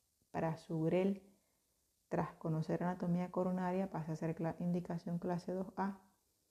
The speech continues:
superior a ticagrelor. Aumenta el nivel de recomendación para prolongar la terapia antiplaquetaria dual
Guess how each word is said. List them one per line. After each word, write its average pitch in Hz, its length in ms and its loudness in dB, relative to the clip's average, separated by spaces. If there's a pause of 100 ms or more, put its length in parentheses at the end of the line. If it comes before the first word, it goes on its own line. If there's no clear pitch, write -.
(640)
superior 185 480 0
a 170 100 2
ticagrelor. 160 600 -2 (760)
Aumenta 190 680 6
el 190 100 0
nivel 175 220 2
de 196 80 4
recomendación 196 1040 4 (180)
para 160 260 -4
prolongar 160 520 0
la 190 180 -2
terapia 185 340 -2
antiplaquetaria 196 800 2
dual 196 360 4